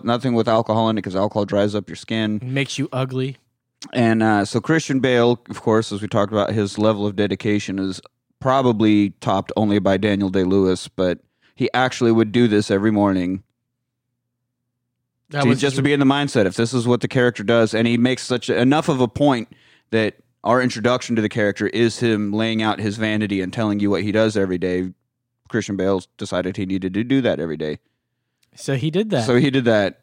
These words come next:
Speaker 2: "I need my
Speaker 1: to
Speaker 2: apricot almond wash,
Speaker 1: to,
Speaker 2: please."
Speaker 1: yes,
Speaker 2: <laughs>
Speaker 1: yes, to, to really be Patrick Bateman. And, uh, he says he based his performance off Tom Cruise.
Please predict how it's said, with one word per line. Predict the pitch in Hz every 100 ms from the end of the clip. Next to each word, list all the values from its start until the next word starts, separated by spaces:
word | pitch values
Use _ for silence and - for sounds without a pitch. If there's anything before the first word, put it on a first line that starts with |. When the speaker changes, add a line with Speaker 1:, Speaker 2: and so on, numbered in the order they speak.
| -
Speaker 2:
"I |
need | 135 143
my | 143
Speaker 1:
to | 143 147
Speaker 2:
apricot | 160 160 151 139 -
almond | 139 165 160 127
wash, | 117 110 -
Speaker 1:
to, | -
Speaker 2:
please." | - 120 131 143
Speaker 1:
yes, | 131 127 147 -
Speaker 2:
<laughs> | 147
Speaker 1:
yes, | 139 120 - - -
to, | 143
to | 113 143
really | 131 143 135
be | 117 - 151 143 135 113 95
Patrick | - 104 - -
Bateman. | 123 123 - 80 71 -
And, | 113 110
uh, | 110 107 101 - _ _ _ _ _
he | 127
says | - 143 139
he |
based | 120 135 143 -
his | 143 -
performance | - - 123 123 113 110
off | 98 -
Tom | 113 113
Cruise. | 120 147 123